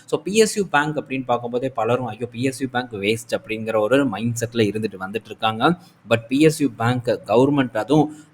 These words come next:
சின்ன சின்ன பி எஸ் யு பேங்க் பக்கம் போறதுல எந்த ஒரு அர்த்தமும் இல்ல. கொஞ்சம் பெரிய பி எஸ் யு பேங்க் போகும்போது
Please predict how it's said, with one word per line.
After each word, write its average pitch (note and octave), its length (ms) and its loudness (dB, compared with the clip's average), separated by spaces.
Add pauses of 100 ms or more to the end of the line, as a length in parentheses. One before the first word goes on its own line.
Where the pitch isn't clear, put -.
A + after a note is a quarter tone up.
(140)
சின்ன D#3 220 4
சின்ன D#3 220 4
பி C#3 120 0
எஸ் C#3+ 180 6
யு C#3 100 2
பேங்க் B2 240 0
பக்கம் A#2 260 -6
போறதுல A#2 380 0
எந்த G#2 240 2
ஒரு A2+ 140 6
அர்த்தமும் A2+ 420 0
இல்ல. F#2+ 160 -6
கொஞ்சம் A#2 280 -6
பெரிய D3 300 2
பி C3 100 -6
எஸ் C3 200 2
யு B2+ 100 0
பேங்க் A2+ 260 -4
போகும்போது C3 640 4